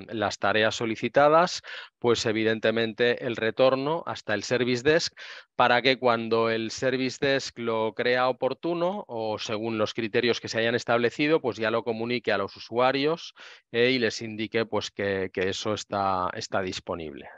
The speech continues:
¿eh? Comentar que esto es solamente un ejemplo, pueden haber todo tipo de combinaciones aquí, es decir, aquí estábamos hablando de change enablement, pero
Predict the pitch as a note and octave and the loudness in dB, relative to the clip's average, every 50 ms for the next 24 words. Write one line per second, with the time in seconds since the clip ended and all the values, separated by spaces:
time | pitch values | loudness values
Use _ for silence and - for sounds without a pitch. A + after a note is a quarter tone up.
0 | G#2 G#2 G2 B2+ - - - - - - - - - C#3+ C3+ C3 B2+ C#3+ D3 D3 | -14 -10 -10 -10 -8 -8 -10 -10 -10 -10 -12 -2 2 4 4 6 6 6 4 4
1 | E3 D#3+ - - F3+ D#3 - E3 D#3 D3 C#3 C#3+ C#3 - D3 C#3 C3 A#2+ - - | 4 2 2 2 0 2 4 4 4 4 4 4 4 4 4 6 4 2 2 0
2 | B2+ A#2+ G#2 A#2+ A2 G2+ A2+ B2 C3+ C#3 C3+ C3 C3+ C3+ C#3 - C#3 B2+ C3 C3 | -2 0 0 -2 0 2 2 2 2 2 4 4 4 2 2 0 0 0 0 0
3 | - C3 A2+ - C3 B2+ B2 G#2+ B2+ A2+ G#2+ G#2+ G#2+ G2+ G2+ G2+ - - A#2+ B2 | -4 -6 -4 -2 -2 -2 -2 -2 -4 -6 -6 -8 -6 -6 -6 -8 -6 -4 0 0
4 | A#2+ A#2 A2 G2+ - - A2 G#2 - A2 G#2+ G#2 G2+ A2+ G2+ - - A2+ G#2+ G#2 | 2 2 0 -2 -2 -4 -6 -6 -4 -4 -2 -2 -2 0 0 0 2 2 0 0
5 | - A2+ - - B2 A#2+ B2 A#2+ - - B2 A#2 A#2+ A#2+ A#2 A#2 A#2 A#2 A2 - | 0 -4 -2 0 0 2 2 0 0 0 0 2 2 0 2 2 2 2 2 2
6 | - B2+ A2+ - B2+ B2 B2 B2+ C3 C3+ C3 C3 C3 C3+ C3+ C3+ A#2 A#2 G#2+ A2 | -2 -6 -4 -4 -4 -2 -2 -2 -2 -2 -2 0 0 -2 -2 -2 -2 -2 0 0
7 | G#2 | -2